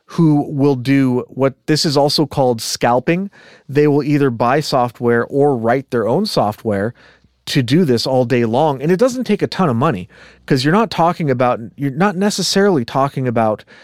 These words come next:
you know, trading millions of dollars at a time here.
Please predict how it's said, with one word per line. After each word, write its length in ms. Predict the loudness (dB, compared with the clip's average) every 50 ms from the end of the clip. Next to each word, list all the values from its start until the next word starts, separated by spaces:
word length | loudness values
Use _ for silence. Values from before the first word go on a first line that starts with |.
| -20 -20 _ _ _ _ -6
you 100 | 0 0
know, 140 | 2 2 2
trading 460 | 0 0 0 0 0 0 0 0 0
millions 320 | 0 0 0 0 0 -2 -2
of 80 | -2
dollars 360 | 0 2 2 2 0 0 0 -2
at 80 | -4
a 60 | -4
time 380 | -4 -8 -6 -4 -2 0 -2 -2
here. 240 | -2 -4 -6 -8